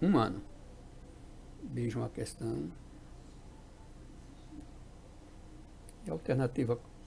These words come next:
correta é a letra B. Terá de reiniciar todo o processo de habilitação. Questão três.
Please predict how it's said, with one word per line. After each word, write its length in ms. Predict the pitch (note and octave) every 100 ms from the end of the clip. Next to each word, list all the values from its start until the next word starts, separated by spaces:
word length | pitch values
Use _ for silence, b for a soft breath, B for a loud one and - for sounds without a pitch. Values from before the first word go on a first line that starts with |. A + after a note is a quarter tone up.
| - - - - - - - -
correta 500 | C3+ A#2 A#2+ A#2 C3
é 40 |
a 20 |
letra 420 | A#2 A#2 A#2+ B2 - - - - - - - - - - - - - - - - - - - - - - - - - - - - - - - - - - -
B. 500 | A#2+ A2+ C3 A2+ - - - - - - - - - C4+ C#4 - - - - - - - - - - - - - - -
Terá 500 | A#2+ A#2+ B2 D#3+ G3 - - -
de 80 | A#2
reiniciar 560 | A#2 C#3 - A#2+ C3 C3
todo 220 | E3 G3+ G3+
o 40 |
processo 560 | - A#2+ - C3 B2+ C3
de 300 | D3 G3+ - - - - -
habilitação. 640 | A#2+ B2+ D3+ F#3+ - F#2+ A#2+ - - - - - - - - - - - - - - - - - - - - - - - -
Questão 380 | - - E3+ -
três. 520 | D#3+ C#3+ A#2+ -